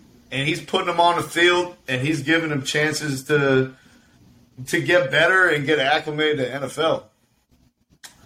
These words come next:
I hope from the bottom of my heart, the team that I see at the end of the season resembles nothing like this team, <laughs> which was the case when we went to the Super Bowl.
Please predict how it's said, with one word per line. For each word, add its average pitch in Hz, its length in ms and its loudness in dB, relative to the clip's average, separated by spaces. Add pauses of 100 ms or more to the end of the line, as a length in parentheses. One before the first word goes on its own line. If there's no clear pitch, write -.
(1000)
I 180 220 4
hope 175 480 2 (300)
from 139 220 -8
the 131 80 -2
bottom 143 380 2
of 135 40 -2
my 139 180 2
heart, 147 420 0 (380)
the 107 100 -14
team 156 380 -6
that 143 100 0
I 143 160 2
see 156 440 2
at 117 100 -8
the 110 100 -4
end 135 180 -2
of 127 100 -8
the 110 80 -10
season 151 580 -4 (600)
resembles 135 640 -2
nothing 165 460 2
like 156 260 2
this 151 260 -2
team, 110 360 -8 (540)
<laughs> - 560 -12
which 160 240 0
was 202 220 4
the - 100 -4
case 214 340 2
when 202 160 -2
we 202 80 -2
went 208 200 0
to 202 60 -6
the 196 100 0
Super - 360 -2
Bowl. 107 340 -4